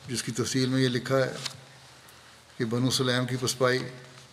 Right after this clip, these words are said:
بنو غطفان کی جلا وطنی، غزوہ سویق میں ابو سفیان کا راہ فرار، اور غزوہ بنو غطفان میں بنو سالبہ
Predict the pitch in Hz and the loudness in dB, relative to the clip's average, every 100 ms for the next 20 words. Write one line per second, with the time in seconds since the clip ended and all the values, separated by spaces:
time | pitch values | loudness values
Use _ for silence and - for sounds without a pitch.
0 | - - - - - 123 131 131 - 127 | -20 -20 -20 -10 -2 2 4 2 2 2
1 | 131 127 127 120 123 120 117 123 135 - | 2 2 2 2 4 2 0 -6 -10 -14
2 | - - - - - - - 123 120 131 | -20 -20 -20 -20 -20 -20 -4 0 4 4
3 | 127 - 120 127 123 120 120 131 123 117 | 4 2 2 0 0 -4 -4 -8 -10 -6
4 | 113 117 131 127 131 131 120 123 123 120 | -4 -2 2 2 4 2 2 2 2 4
5 | 117 120 131 - - - - - - - | 4 4 -4 -14 -20 -20 -20 -20 -20 -20
6 | - - - 117 123 123 127 120 123 120 | -20 -14 -4 0 2 4 4 2 0 0
7 | 117 - 117 127 131 120 113 120 120 107 | -2 0 0 2 0 0 0 0 0 0
8 | 123 123 120 127 | 0 2 2 2